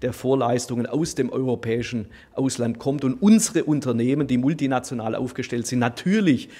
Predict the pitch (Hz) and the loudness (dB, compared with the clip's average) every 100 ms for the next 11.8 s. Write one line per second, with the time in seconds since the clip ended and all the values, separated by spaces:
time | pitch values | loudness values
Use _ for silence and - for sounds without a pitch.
0 | - - 120 139 - 127 117 131 160 - | -20 -2 4 4 2 0 0 2 0 -2
1 | - 143 - 131 117 - 120 127 127 117 | -4 -4 -2 -2 -4 -4 -6 -2 2 2
2 | 117 110 - - - 139 147 139 123 113 | 2 0 -4 -20 -6 -2 0 2 2 0
3 | 98 - _ 127 135 139 131 123 110 107 | -4 -16 _ -4 -2 -2 -4 -2 0 -2
4 | 92 - - 107 113 123 113 127 139 127 | -4 -12 -6 0 2 2 2 2 0 -2
5 | 123 117 120 - - 104 107 - 95 95 | -4 -6 -8 -8 -6 -6 -6 -6 -6 -8
6 | - - - _ 110 107 - 113 104 - | -12 -20 -20 _ -4 -4 -2 -2 -2 -2
7 | 117 127 - 101 87 - _ _ 139 127 | -2 -2 -4 -8 -10 -16 _ _ 4 8
8 | 170 165 123 98 92 - - - - 131 | 8 8 6 0 -8 -16 -20 -20 -8 -6
9 | - 156 156 131 135 135 120 123 131 127 | -4 -4 -2 2 0 0 -4 -4 -4 -6
10 | 135 127 117 110 113 151 156 151 151 - | -6 -4 -4 -2 -4 -4 -4 -2 -2 0
11 | 143 120 139 156 135 135 123 | 0 2 0 0 -2 0 -2